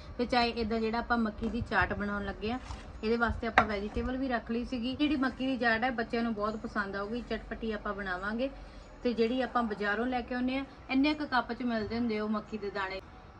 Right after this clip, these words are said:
ਤੇ ਕਿੰਨੇ ਮਹਿੰਗੇ ਮਿਲਦੇ ਹੁੰਦੇ ਜਿਹਨੂੰ ਸਵੀਟ ਕਾਰਨ ਬੋਲਦੇ ਆ। ਤੇ ਅੱਜ ਉਹ ਆਪਾਂ ਘਰੇ ਤਿਆਰ ਕਰਾਂਗੇ ਇਹਨੂੰ, ਮੱਕੀ ਦੀ ਦਾਣਿਆਂ ਦੀ ਚਾਟ ਵੀ ਬੋਲ ਸਕਦੇ ਹੋ ਤੁਸੀਂ ਤੇ ਸਵੀਟ ਕਾਰਨ ਵੀ ਬੋਲ ਸਕਦੇ ਹੋ। ਤੇ ਇੱਧਰ ਆਪਾਂ ਇੱਕ ਫਰਾਈ ਪੈਨ ਰੱਖ ਲਿਆ ਲੋਹੇ ਦਾ, ਤੇ ਇਹ 'ਚ ਆਪਾਂ ਪਾਵਾਂਗੇ ਥੋੜ੍ਹਾ ਜਿਹਾ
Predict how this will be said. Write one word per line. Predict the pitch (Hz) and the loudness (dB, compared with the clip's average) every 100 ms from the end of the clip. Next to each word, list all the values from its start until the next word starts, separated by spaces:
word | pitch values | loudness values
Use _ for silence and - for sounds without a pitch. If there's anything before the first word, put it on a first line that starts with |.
| - - - | -18 -16 -6
ਤੇ | 247 | -2
ਕਿੰਨੇ | 285 277 294 | 4 4 6
ਮਹਿੰਗੇ | 262 254 294 | 4 4 4
ਮਿਲਦੇ | 277 247 254 | 4 4 2
ਹੁੰਦੇ | 262 240 | 2 2
ਜਿਹਨੂੰ | 240 262 | 2 2
ਸਵੀਟ | - 247 226 - | 2 0 -2 2
ਕਾਰਨ | 233 220 214 | 2 2 0
ਬੋਲਦੇ | 208 196 220 277 | 0 0 0 -2
ਆ। | 294 - | -4 -4
ਤੇ | 233 | 2
ਅੱਜ | 233 233 | 4 6
ਉਹ | |
ਆਪਾਂ | 240 240 240 | 4 4 0
ਘਰੇ | 269 226 190 | 2 -2 -2
ਤਿਆਰ | 208 196 | -4 -4
ਕਰਾਂਗੇ | 208 196 226 | -2 -2 0
ਇਹਨੂੰ, | 240 233 | 2 2
ਮੱਕੀ | 214 220 220 | 0 0 0
ਦੀ | 226 220 196 | 0 0 0
ਦਾਣਿਆਂ | 196 196 | 0 0
ਦੀ | 208 214 | -2 0
ਚਾਟ | 196 180 240 | 2 2 2
ਵੀ | 247 | -2
ਬੋਲ | 233 214 | 0 -2
ਸਕਦੇ | 233 233 233 | -2 -2 -2
ਹੋ | |
ਤੁਸੀਂ | 233 240 | -4 -2
ਤੇ | 269 | -4
ਸਵੀਟ | - 226 - | -2 -4 -2
ਕਾਰਨ | 220 196 | -2 0
ਵੀ | 208 | -2
ਬੋਲ | 214 214 | -2 -2
ਸਕਦੇ | 202 214 220 240 | -2 -4 -2 -4
ਹੋ। | 269 - - - - - - - 233 | -4 -10 -12 -12 -12 -12 -12 -8 -4
ਤੇ | 240 | -2
ਇੱਧਰ | 240 233 269 | -2 0 2
ਆਪਾਂ | 277 262 | 4 4
ਇੱਕ | 254 262 | 2 0
ਫਰਾਈ | 262 220 208 | 0 0 -2
ਪੈਨ | 240 | -4
ਰੱਖ | 233 226 | -4 -4
ਲਿਆ | 240 247 | -2 -2
ਲੋਹੇ | 240 240 | 0 0
ਦਾ, | 254 | 0
ਤੇ | 254 | 0
ਇਹ | 247 | -2
'ਚ | 233 | -2
ਆਪਾਂ | 208 220 | -2 -2
ਪਾਵਾਂਗੇ | 208 214 226 220 | -4 -6 -6 -6
ਥੋੜ੍ਹਾ | 226 220 240 | -6 -4 -2
ਜਿਹਾ | 240 | -4